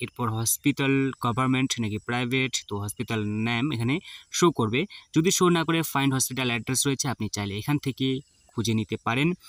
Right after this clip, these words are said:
এরপর ফাদার্স ইনফরমেশন চাইবে, আপনার ফাদার্সের ইনফরমেশন দিয়ে দিবেন। ইমেইল আইডি, মোবাইল নাম্বার দেওয়ার দরকার নেই। আইডি প্রুফ হিসাবে আপনি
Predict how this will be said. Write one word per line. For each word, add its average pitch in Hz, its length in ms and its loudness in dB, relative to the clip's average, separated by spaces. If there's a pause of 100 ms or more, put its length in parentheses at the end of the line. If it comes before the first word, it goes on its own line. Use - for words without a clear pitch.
(340)
এরপর 156 420 2
ফাদার্স 131 840 0
ইনফরমেশন 135 580 4
চাইবে, 127 300 0
আপনার 120 320 -2
ফাদার্সের 117 580 -2
ইনফরমেশন 120 640 0
দিয়ে 117 200 0
দিবেন। 123 280 0 (380)
ইমেইল 143 200 4
আইডি, 147 160 2
মোবাইল 127 260 2
নাম্বার 120 520 0
দেওয়ার 113 300 -2
দরকার 110 400 -2
নেই। 127 360 0
আইডি 113 300 -4
প্রুফ 165 380 2
হিসাবে 143 400 0
আপনি 120 400 -2